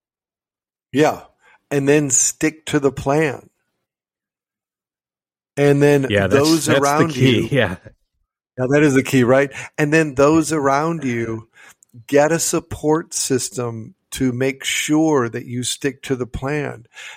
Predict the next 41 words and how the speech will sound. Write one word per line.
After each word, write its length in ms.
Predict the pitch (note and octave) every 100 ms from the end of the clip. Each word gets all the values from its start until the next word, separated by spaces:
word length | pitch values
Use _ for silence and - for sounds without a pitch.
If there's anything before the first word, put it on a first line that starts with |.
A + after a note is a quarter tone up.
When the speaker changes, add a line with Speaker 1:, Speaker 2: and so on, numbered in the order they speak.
| - -
Speaker 1:
because 440 | C3 C3+ C#3 A#2+
peer 480 | - - F3 E3 D#3
pressure 600 | - - D3+ C#3+ C3 B2
is 300 | B2 A2+ G#2+ - _
deadly. 600 | C3 C3+ B2 A2+ - - _ _ _ _ _ _ _ _
And 140 | C#3
in 80 | C#3
the 80 | C3
summer, 440 | - F3+ F#3+ C3 A2+
right, 200 | B2+ C#3+
one 160 | D3
of 80 | F3+
the 120 | E3+
things 420 | - D#3+ D3+ B2 -
about 460 | - B2+ C3 C3+ -
people 560 | - E3 E3 C3+ A#2+ A#2
that, 260 | C3 B2 -
I'm 140 | C#3
gonna 260 | D3 D#3+ C#3+
use 240 | C#3+ B2
the 180 | C3 A#2+
air 160 | C#3 C3
quotes, 460 | - C3 A#2+ -
normie. 480 | B2+ B2 C3 A#2 A#2
If 120 | G#2
you 60 | A#2
saw 240 | - C3
this 260 | C3 B2+ -
here, 280 | C3 C3+ A#2+
you 200 | A2+ A#2
would 140 | A2
just 220 | A#2 A2+
see, 140 | B2+ B2 -
one 160 | C#3
of 60 | D#3+
the 80 | D3
things 320 | D#3+ C#3 C3
about 300 | C3 C3+ C3
the 60 | B2+
normies 800 | B2 C3 D3 D#3 B2+ A#2 G#2+ A#2
is 400 | A2+ A2+ A2